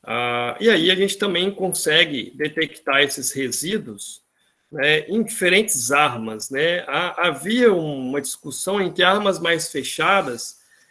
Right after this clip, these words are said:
era mais complicado detectar esses resíduos usando teste colorimétrico, mas por I C P ótico, não.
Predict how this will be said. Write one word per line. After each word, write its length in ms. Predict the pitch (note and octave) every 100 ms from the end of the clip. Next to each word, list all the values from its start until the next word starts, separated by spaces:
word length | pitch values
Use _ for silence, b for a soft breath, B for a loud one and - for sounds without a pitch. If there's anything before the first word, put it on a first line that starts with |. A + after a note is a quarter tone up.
| b
era 160 | C#3+ E3
mais 240 | F#3 F#3
complicado 760 | - F#3+ F#3 F3+ - F3+ G3 E3
detectar 440 | D#3 D#3+ D#3 D3+
esses 180 | D3 -
resíduos 500 | C#3 B2 C3 C#3+ B2
usando 220 | C3 C3+
teste 260 | C3 B2+ B2+
colorimétrico, 600 | B2+ B2+ B2 A#2 G#2+ -
mas 180 | D3 D3+
por 160 | - G3
I 20 |
C 180 | - F#3
P 220 | - F3
ótico, 520 | D3+ E3 E3+ - A3
não. 340 | G3 B2 G#2+